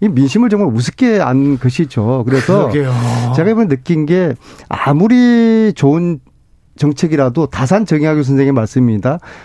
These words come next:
Speaker 1: 아무리 좋은 일, 아무리 선한 일이라도 백성들이 싫어하는 일을 하지 말아라고 말씀을 하셨거든요. 그래서 우리가 앞으로 민주당이, 에, 국민들이 원치 않은 것, 국민들이 반대했던 그런 정책들이 무엇이었냐를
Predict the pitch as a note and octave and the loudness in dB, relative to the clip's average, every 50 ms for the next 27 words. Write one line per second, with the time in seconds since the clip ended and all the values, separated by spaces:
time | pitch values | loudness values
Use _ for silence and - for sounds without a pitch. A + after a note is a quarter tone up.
0 | - - - - - D#3+ D#3 F#3+ G#3+ A#3 - - D3+ D3 D3+ D3 D3 D3 C#3+ C3 | -12 -10 -6 -2 -2 0 0 2 0 0 0 0 0 2 2 2 2 0 0 0
1 | A2+ A2+ C3+ D3+ E3+ F#3 - - E3 E3+ E3+ E3 D#3 D3 C#3 C#3 C3+ C#3 C3 A#2 | 0 0 0 0 0 0 -2 -2 0 0 0 2 0 0 0 0 0 0 0 0
2 | G#2+ D#3+ F#3 F#3 - - - - - - - B2 B2 - - - B3 B3+ A#3+ A3 | 0 -2 -2 -2 -4 -12 -20 -20 -14 -6 -4 -4 -4 -2 -2 -2 0 0 0 0
3 | A#3+ A3 A3 - - - F3+ G3+ F#3 F#3 F3+ D#3+ C3+ C#3+ E3+ E3+ - - F3+ A3 | 0 0 0 -2 -2 -2 -2 0 0 0 0 -2 -2 -2 -4 -4 -2 -2 -2 -2
4 | G#3 - F#2+ A2 C3 C#3+ C#3+ C3 C#3 C#3 C3 A#2 A2 - B2+ B2 A2+ A2+ C#3+ C#3 | -2 -2 -2 -2 0 0 0 0 0 0 0 -2 -2 -2 -2 -2 -2 -2 -2 -4
5 | - - B2 A#2 G#2+ G2+ A2 D3 D#3 B2+ B2+ C3+ C3 C#3 D3+ C3 C3 C#3 D3 D3+ | -4 -4 -4 -2 -2 -2 -2 -2 -2 -2 0 0 0 0 -2 -2 -2 0 0 0
6 | C#3 C3+ - - D3 D3 C#3+ - A#2+ B2+ C3 C#3 D#3+ D3 C#3+ C3 B2 B2 D#3 F#3+ | -2 -2 -2 -2 -2 -2 -2 0 0 0 0 0 -2 -2 0 0 0 0 0 0
7 | F#3 D3+ A2 G2 - - - - - - - - - - B2 A2+ - C#3 D#3+ F3+ | 0 0 -2 -4 -8 -16 -20 -20 -20 -20 -20 -12 -6 -4 -4 -2 -2 -2 0 2
8 | G#3 A3 A3+ G3 G#3+ G3 F#3 G3+ G#3 G3+ G3+ F#3 D#3 - - B2 C#3 C#3+ C3 - | 2 2 2 2 2 2 2 2 2 2 0 0 -2 -4 -4 -2 -2 -2 -2 -2
9 | - F3 D3+ C#3 C#3 C#3 B2+ C3 A#2 G2+ - - D#3+ E3+ F3 E3 F#3 F3 - - | -2 0 0 0 0 0 0 0 -2 -4 -2 -2 -2 -2 0 -2 -2 -4 -4 -6
10 | - - C3 C#3 C3 C#3+ D#3 C#3 B2+ - C#3+ B2+ A#2+ A2+ - - - - - - | -6 -4 -2 -2 0 0 -2 -2 -2 -2 -2 -2 -2 -2 -6 -8 -18 -20 -10 -4
11 | - D#3 F3+ G#3 F#3 - D#3+ D3 C3+ - D3+ - - - D3 E3+ E3 B2 F#2+ G2+ | -2 0 0 0 0 -2 -2 -2 -2 -4 -6 -6 -4 -4 -2 -2 -2 -4 -2 0
12 | A#2+ C3+ E3 F3 - - G3 F#3+ F3+ F3 F3 E3+ E3 E3+ E3 D#3+ D3 D3 D3 C3+ | 2 2 2 2 0 -2 -2 -2 0 -2 -2 -2 -2 -2 -2 -2 0 0 2 0
13 | C3+ D#3 F#3 F3 | 0 0 -2 -4